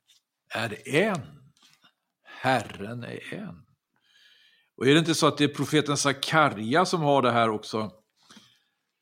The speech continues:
eh, som ett, som ett stort löftesord om, om, om,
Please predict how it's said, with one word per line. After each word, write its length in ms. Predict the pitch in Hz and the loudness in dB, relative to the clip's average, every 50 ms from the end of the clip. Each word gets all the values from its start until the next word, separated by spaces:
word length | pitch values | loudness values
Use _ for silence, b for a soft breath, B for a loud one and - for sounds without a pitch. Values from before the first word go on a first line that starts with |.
| _ _ _ _ - | _ _ _ _ -14
eh, 240 | 92 87 - - - - | -12 -12 -12 -12 -14 -12
som 220 | - - 135 131 | -8 -6 -2 -2
ett, 220 | 131 123 - - - - _ _ _ _ _ _ _ _ _ _ _ _ _ _ _ _ _ _ _ _ | -2 -2 -2 -8 -16 -20 _ _ _ _ _ _ _ _ _ _ _ _ _ _ _ _ _ _ _ _
som 240 | - - - 131 127 | -10 -8 -4 -4 -4
ett 60 | 113 | -4
stort 480 | - - - - - 143 135 120 - 117 | -4 -6 -8 -6 -2 -2 -2 -2 -2 -2
löftesord 1120 | 127 135 147 151 147 - - - - - 123 113 - - 139 151 156 147 120 101 92 90 | 2 4 4 4 4 2 -4 -10 -8 -6 -6 -4 -2 0 2 2 2 2 -2 -4 -4 -2
om, 260 | 120 120 120 117 120 - | -2 -2 -2 -6 -10 -8
om, 240 | - 120 117 113 | -8 -6 -6 -6
om, 400 | 110 113 117 113 113 - - - | -6 -8 -8 -8 -12 -16 -20 -20